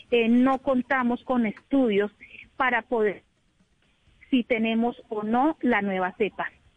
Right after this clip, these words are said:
que está en el Brasil. Eh, como les indiqué, nosotros somos segundo nivel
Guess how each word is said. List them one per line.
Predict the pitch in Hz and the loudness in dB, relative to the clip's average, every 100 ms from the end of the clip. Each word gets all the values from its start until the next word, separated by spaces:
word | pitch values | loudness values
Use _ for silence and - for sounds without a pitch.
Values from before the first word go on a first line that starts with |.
| - | -4
que | 226 | -2
está | 202 - 214 226 | -2 -4 -4 -4
en | - 220 | -4 -2
el | 202 | -2
Brasil. | 196 180 - 190 151 - _ - _ _ _ - | -2 -4 -4 -6 -6 -12 _ -20 _ _ _ -10
Eh, | 214 214 220 | -4 -2 0
como | 262 247 | 0 2
les | 240 240 | 2 0
indiqué, | 254 240 220 262 | 0 0 0 0
nosotros | 277 277 226 - 220 | 2 0 -2 -2 -2
somos | 247 240 240 - | 0 0 0 0
segundo | 254 214 208 202 214 | -2 0 -2 0 2
nivel | 240 208 226 269 | 2 2 2 0